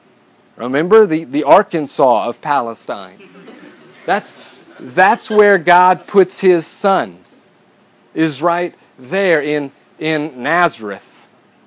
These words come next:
in Capernaum, next to some little lake there, hanging out. And, and, and, and he goes and he recruits not, not governors, not synagogue rulers,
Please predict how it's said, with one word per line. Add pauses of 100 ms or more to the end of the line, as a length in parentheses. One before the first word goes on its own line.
(540)
in
Capernaum, (1080)
next
to
some
little
lake (280)
there, (680)
hanging
out.
And,
and,
and, (200)
and
he
goes
and
he
recruits
not, (420)
not
governors, (380)
not
synagogue
rulers,